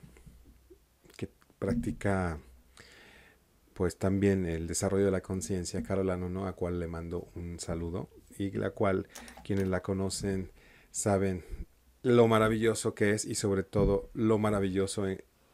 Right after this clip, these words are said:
el maravilloso ser en el que se ha transformado. Y, pues, de repente nos recomienda y nos dice, "Fíjate que va a ir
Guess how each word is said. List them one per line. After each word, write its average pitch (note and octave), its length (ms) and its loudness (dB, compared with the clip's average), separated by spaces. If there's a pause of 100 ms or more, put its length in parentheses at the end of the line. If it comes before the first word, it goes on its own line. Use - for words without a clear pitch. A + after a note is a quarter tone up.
(140)
el A#2 200 8
maravilloso C3+ 560 6
ser A#2 220 0
en A2 80 -6
el A2 240 -8
que G2 180 -4
se - 160 -4
ha G2 80 -2
transformado. E2+ 720 -8 (840)
Y, A2+ 80 -12
pues, G2+ 200 -4
de G#2 60 -2
repente A#2 460 -4
nos A#2 180 -4
recomienda A2 800 0
y B2+ 40 2
nos G#2 220 0
dice, A2 280 -4
"Fíjate C#3+ 680 2
que G2+ 140 -4
va G2+ 160 -2
a A2 60 2
ir A2+ 240 0